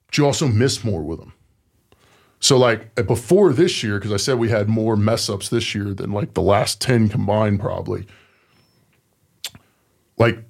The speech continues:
oh my God, the dreaded gut shot. I don't think, I don't think we've had a single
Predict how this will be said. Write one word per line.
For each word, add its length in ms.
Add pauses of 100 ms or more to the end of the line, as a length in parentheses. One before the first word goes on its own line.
(420)
oh 240
my 220
God, 260
the 60
dreaded 440
gut 220
shot. 420 (840)
I 80
don't 220
think, 260 (180)
I 60
don't 220
think 160
we've 140
had 140
a 60
single 760